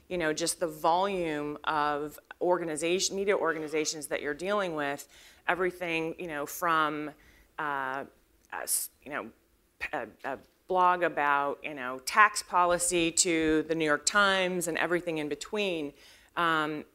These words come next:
and then even, you know, in two thousand four, I was reminding, uh, Don that, you know, there was this New York Times cover story about blogs and, and Marcos and, like, the, the rise of the blogs. And now, you know, we've sort of moved on even from that.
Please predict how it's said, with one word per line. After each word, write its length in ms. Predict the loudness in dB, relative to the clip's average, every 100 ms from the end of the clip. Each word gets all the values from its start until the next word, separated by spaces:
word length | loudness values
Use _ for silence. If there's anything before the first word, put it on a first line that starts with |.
| -2
and 140 | 0
then 140 | 2 2
even, 260 | 2 -2 -2
you 60 |
know, 120 | -2 -2
in 180 | -4 -6
two 140 | -8
thousand 400 | 0 0 0 -4
four, 460 | -8 0 4 4 4
I 20 |
was 180 | 2 -4
reminding, 560 | -6 -4 -4 -4 -6 -10 _ -14
uh, 220 | -10 -10 -12 _ -4
Don 400 | -2 2 0 2
that, 220 | -2 -2
you 80 | -6
know, 100 | -2
there 100 | -2
was 140 | -2
this 220 | -4 -6
New 60 | -2
York 140 | -4
Times 460 | -4 -4 -4 -4 -8
cover 320 | -4 -4 -2
story 380 | -4 -2 -2 -2
about 340 | -2 -2 -4 _ _ 2
blogs 540 | 6 6 4 2 -6
and, 180 | -8 -10 _ _
and 180 | -8 0
Marcos 720 | 4 4 4 6 6 4 0
and, 240 | -2 -2
like, 180 | -4 -4
the, 120 | -6 -8 -16 -10
the 80 |
rise 500 | -2 4 6 6 2
of 80 | -2
the 80 | -6
blogs. 480 | -2 0 2 0 -4
And 120 | -4
now, 460 | 2 2 4 0 -4 -14 -20 -20 -6
you 100 | -2
know, 60 | 0
we've 120 | 0
sort 140 | -2
of 100 | -2
moved 240 | 0 0 2
on 300 | 0 0 0
even 300 | -4 -6 -8
from 320 | -6 -6 -2
that. 480 | 2 2 0 -6